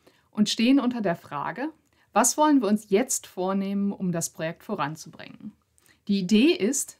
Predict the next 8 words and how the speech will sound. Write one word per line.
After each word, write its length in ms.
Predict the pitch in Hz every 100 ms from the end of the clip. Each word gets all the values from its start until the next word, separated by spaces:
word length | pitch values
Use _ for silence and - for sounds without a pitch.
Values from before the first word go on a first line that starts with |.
| -
dass 180 | 190 202
am 120 | -
Ende 320 | 190 247 311
jeder 340 | 269 233 254 247
Schleife 480 | - 165 202 -
ein 140 | - 190
fertiger 400 | 196 196 220 220
Prototyp 720 | - 175 175 165 - 151 -